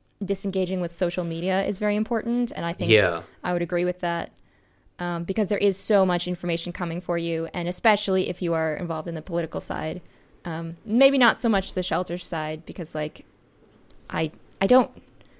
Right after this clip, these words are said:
Speaker 1: everything that I see, like, from the shelter that I used to work at is now like, "Hey, we've adopted all these animals," and it's really happy, so, like,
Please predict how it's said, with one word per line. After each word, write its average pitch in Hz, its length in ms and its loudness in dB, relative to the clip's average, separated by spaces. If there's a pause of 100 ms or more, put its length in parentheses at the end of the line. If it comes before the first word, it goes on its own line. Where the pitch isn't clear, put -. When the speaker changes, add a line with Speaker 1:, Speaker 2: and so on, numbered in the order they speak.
(300)
Speaker 1:
everything 339 300 4
that 254 140 6
I 190 100 8
see, 190 520 0 (960)
like, 170 280 -2
from 170 460 -2 (300)
the 196 80 -2
shelter 160 300 0
that 180 100 4
I 185 40 4
used 190 200 0
to 202 60 -2
work 196 180 2
at 208 240 4
is 180 200 0
now 165 200 0
like, 156 260 -2
"Hey, 190 500 2 (1120)
we've 208 280 -2
adopted 196 480 4
all 175 160 4
these 208 160 0
animals," 190 460 0
and 190 80 -2
it's 190 120 -4
really 190 160 2
happy, 269 380 -2
so, 156 240 -4
like, 156 220 -6